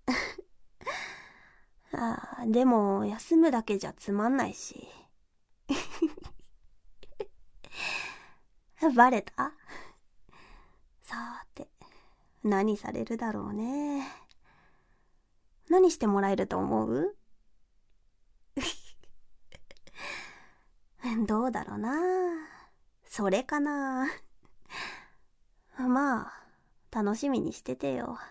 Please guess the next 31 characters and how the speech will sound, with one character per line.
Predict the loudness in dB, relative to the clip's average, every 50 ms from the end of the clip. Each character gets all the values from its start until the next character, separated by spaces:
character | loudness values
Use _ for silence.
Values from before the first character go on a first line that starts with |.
| -20 _ _ -20 -20 -20 -20 -20 -20 -20 -20 -20 _ _ _ -10
最 | -4 -2 -2 -2
初 | -2 -2 -4
か | -2 -2
ら | 0 2 2
ネ | 2 2
タ | 0 0 0
ば | 0 0 0
ら | 0 -2
し | -2 -2 -2
は | -4 -4 -6 -8 -12 -12 -14 -16 -16 -12 -6
つ | -2 0
ま | 2 4 4 4
ん | 2
な | 0 -2
い | -8
で | -16 -18 -14
し | -8 -6
ょ？ | -4 -4 -4 -6 -8 -10 _ _ -20 -20 -20 _ -20 -20 -20 -18 -14 -12 -12 -12 -12 -14 -16 -20 -20 -20 -20 -20 -18 -18 -18 -18 -20 -20 -20 -20 -18 -16 -16 -16 -16 -18 -20 -20 -20 -20 -20 -20 -20 -20 -20 _ _ _ _ _ _ _ _ _ _ _ _ _ _ _ _ _ _ _ _ _ _ _ -20 -16 -14 -10 -6 -4
<laughs> |
オ | 0 2 2
ナ | 4 2 2
ホ | 2 0 0 2
は | 2 2 0
も | 0 0 0 -2
う | -2
い | -4 -6
ら | -10 -14
な | -16 -16 -18
い | -20 -18 -16
か | -14 -12 -12
ら、 | -12 -12 -14 -14 -16 -16 -12